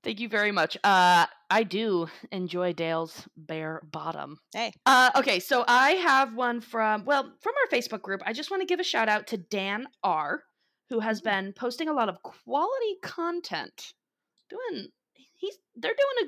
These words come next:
Speaker 1: good job, and I appreciate that. I mean, everybody's doing a great job, but I've just noticed that they've posted quite a bit, and I'm all about that. Also, oh my God, Adoy, shout out to Amma.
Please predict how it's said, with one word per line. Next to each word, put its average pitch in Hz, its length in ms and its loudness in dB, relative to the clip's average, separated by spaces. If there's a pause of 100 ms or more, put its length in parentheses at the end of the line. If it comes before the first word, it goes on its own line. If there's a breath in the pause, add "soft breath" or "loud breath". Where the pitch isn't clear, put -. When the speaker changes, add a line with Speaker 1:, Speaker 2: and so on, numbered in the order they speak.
Speaker 1:
good 320 80 -12
job, 233 400 2
and 196 180 -4
I 247 180 -2
appreciate 196 680 -6
that. 135 320 -10 (540 soft breath)
I 285 60 6
mean, 294 180 2
everybody's 208 460 0
doing 151 240 -8
a 147 40 -10
great 131 260 -12
job, 104 280 -10
but 190 120 -2
I've 220 140 2
just 240 220 -10
noticed 208 320 -4
that 165 220 -2 (360 soft breath)
they've 208 260 0
posted 180 520 -4
quite 190 260 0
a 175 60 0
bit, 139 260 -8 (460)
and 160 440 -2 (420 soft breath)
I'm 190 100 -2
all 185 140 2
about 165 280 -2
that. 151 180 2 (100)
Also, 320 400 4 (100)
oh 285 120 2
my 285 160 2
God, 269 340 4
Adoy, 220 680 0
shout 254 360 0
out 240 220 0
to 226 340 2
Amma. 160 420 -4